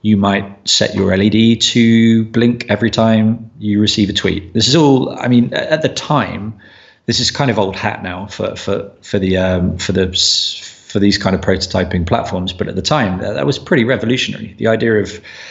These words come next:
a physical output being able to be, uh, actuated by a digital input was, uh, um, was incredible, because all of a sudden you have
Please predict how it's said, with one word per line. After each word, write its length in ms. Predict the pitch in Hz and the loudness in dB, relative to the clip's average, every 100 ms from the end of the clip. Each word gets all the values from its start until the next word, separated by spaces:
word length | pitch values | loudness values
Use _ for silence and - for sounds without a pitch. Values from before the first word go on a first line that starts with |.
| - - | -20 -6
a 120 | - | -6
physical 420 | - 135 110 113 | -2 -2 0 0
output 560 | 107 107 - 101 - - | 0 0 -2 -6 -6 -6
being 180 | 101 98 | -4 -2
able 220 | 95 95 | -2 -4
to 120 | 87 82 - | -6 -10 -8
be, 540 | - 95 92 92 - - - _ _ - | -2 0 2 2 0 -6 -20 _ _ -4
uh, 640 | 101 95 92 92 95 98 98 | 0 2 2 2 2 0 0
actuated 680 | - - - 95 95 98 90 | -2 -2 2 2 2 -2 -2
by 440 | 98 95 92 90 - - - _ - | 2 2 0 -4 -10 -20 -20 _ -10
a 120 | 95 | -6
digital 380 | 87 98 85 92 | -2 0 0 2
input 500 | 104 - 87 - - - | 4 2 0 -2 -6 -8
was, 360 | - 98 92 - | 0 2 2 2
uh, 140 | 95 92 _ - | 0 -2 _ -2
um, 420 | 92 87 90 87 | 0 0 -2 -4
was 140 | 104 95 | 0 0
incredible, 440 | 95 175 110 92 - | 2 0 -2 -6 -10
because 220 | 104 113 | -8 -2
all 140 | 127 123 | 2 2
of 80 | |
a 60 | 95 | 0
sudden 340 | 95 95 - - - - - _ | -2 -2 -6 -12 -20 -20 -20 _
you 140 | 110 104 | 0 2
have 480 | 104 95 - - | 2 0 -2 -10